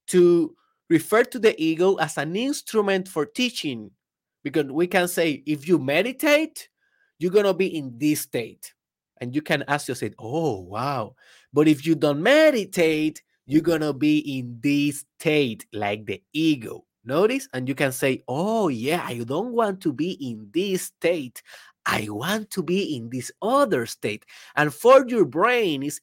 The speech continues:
easier to understand philosophies like that, with contrast, with opposites. So yes, the ego, sadly enough, <laughs> has been the victim of the spiritual community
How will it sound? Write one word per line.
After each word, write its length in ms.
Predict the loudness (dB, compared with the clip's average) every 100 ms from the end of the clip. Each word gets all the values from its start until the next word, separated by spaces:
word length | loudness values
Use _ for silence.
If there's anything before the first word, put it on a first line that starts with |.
| -8
easier 540 | -6 -6 -4 -2 -2
to 160 | -2 -6
understand 640 | -6 -8 -4 -2 -2 -2 -10
philosophies 840 | -4 -4 -2 -4 -4 -4 -4 -6 -6
like 220 | -6 -4
that, 260 | -6 -8 _ _
with 260 | -2 0 0
contrast, 840 | 2 2 2 0 0 -2 -8 -20 -20 _ _ -4
with 200 | -4 0
opposites. 720 | 0 0 -2 -2 -6 -8 -16 -18 _ _ _ _
So 300 | -4 4 6
yes, 340 | 6 4 4 4
the 180 | 0 0
ego, 440 | -4 0 4 4 4
sadly 760 | 0 2 4 4 2 2 0 -2
enough, 500 | -4 -6 -6 -14 _ _ _ -8
<laughs> 580 | -6 -4 -4 -6 -20 -4
has 240 | -2 -2 -2
been 240 | -4 0
the 120 | 0
victim 840 | 2 -2 -2 -4 -4 -2 -2 -8 -20 _ _ _ _
of 200 | 0 0
the 100 | 0
spiritual 480 | -4 0 0 2 -2
community 640 | 0 -2 0 -2 -2 -4